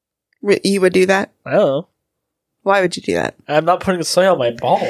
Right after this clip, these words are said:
Speaker 1: Is this like the banana pudding all over again?
Speaker 2: Dude, we go to this Chinese
Speaker 1: <laughs>
Speaker 2: restaurant. Our favorite Chinese buffet, by far.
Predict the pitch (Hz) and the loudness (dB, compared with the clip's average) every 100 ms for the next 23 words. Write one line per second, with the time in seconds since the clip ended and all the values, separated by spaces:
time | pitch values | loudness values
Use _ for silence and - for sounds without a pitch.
0 | - 196 220 240 269 262 226 196 190 180 | -4 -2 -2 0 -2 0 0 0 0 -2
1 | 185 180 175 170 170 175 170 170 175 - | 0 0 0 0 -2 -2 -4 -6 -8 -10
2 | _ - 156 156 151 143 143 147 160 160 | _ -4 0 2 2 0 -2 0 0 0
3 | 156 143 - 135 220 156 139 185 120 113 | 0 -2 -2 -2 -2 -2 -2 2 2 0
4 | - 113 104 104 107 _ _ _ - - | -4 -6 -6 -6 -12 _ _ _ -20 -20
5 | - _ _ _ _ - - 175 165 - | -20 _ _ _ _ -20 -4 0 2 2
6 | 160 156 135 127 127 120 113 113 107 113 | 2 2 0 0 -2 -2 -4 -4 -4 -6
7 | 101 101 - 113 - 110 95 104 | -10 -14 -8 -8 -4 -6 -8 -16